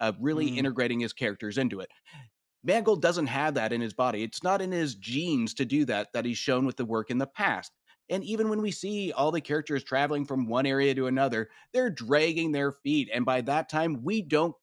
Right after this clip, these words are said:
Speaker 1: care where they go. It's one scene shot, it almost runs like a PowerPoint presentation between scenes. Is
Speaker 2: Yeah.
Speaker 1: they might as well go on a commercial jet, have a meal, have a drink, because we care just as much.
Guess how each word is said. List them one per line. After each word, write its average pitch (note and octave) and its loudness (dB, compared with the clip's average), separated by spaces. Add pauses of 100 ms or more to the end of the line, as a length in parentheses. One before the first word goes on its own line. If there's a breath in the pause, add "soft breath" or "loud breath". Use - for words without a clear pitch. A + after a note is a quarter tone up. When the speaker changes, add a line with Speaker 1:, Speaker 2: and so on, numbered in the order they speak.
Speaker 1:
care C3+ 2
where A2+ 2
they G#2+ -2
go. F#2+ -4
It's - -8
one D#3 0
scene F#3+ -4
shot, F3+ 2
it F#3 -4 (200)
almost A#3 2
runs D#3+ 4
like G3 2
a - 0
PowerPoint C#3+ 2
presentation A2+ 0
between C3 0
scenes. A#2 -4 (360 loud breath)
Is B2 2 (160)
Speaker 2:
Yeah. B2 -2
Speaker 1:
they F#3+ 2
might G#3+ 4
as G3+ 2
well G3+ 6
go D#3+ 6
on E3+ 4
a D#3+ 0
commercial D3 0
jet, C3 2 (140)
have D#3 -2
a E3 4
meal, C3+ 2
have C#3 2
a C#3+ 2
drink, A#2 -2 (320 soft breath)
because F3 0
we G#3 -4
care E3 0
just C#3+ -2
as C#3 -4
much. D3 -2